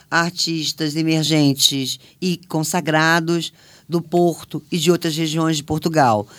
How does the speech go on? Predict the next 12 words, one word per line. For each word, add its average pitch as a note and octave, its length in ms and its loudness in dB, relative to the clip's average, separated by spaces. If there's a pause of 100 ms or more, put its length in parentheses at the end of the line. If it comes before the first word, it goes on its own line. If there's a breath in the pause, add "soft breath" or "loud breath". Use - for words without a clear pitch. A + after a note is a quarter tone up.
(240 loud breath)
Eu F3 160 4
acho D#3 360 2 (100)
que D#3 540 2 (220 soft breath)
um A3+ 100 -6
festival G#3+ 480 2
tem G#3+ 160 -2
que F3+ 100 -10
ter F#3+ 260 4
esse F#3 160 2
espaço E3+ 600 2
de, D#3+ 340 2 (460 loud breath)
é, D3 1000 4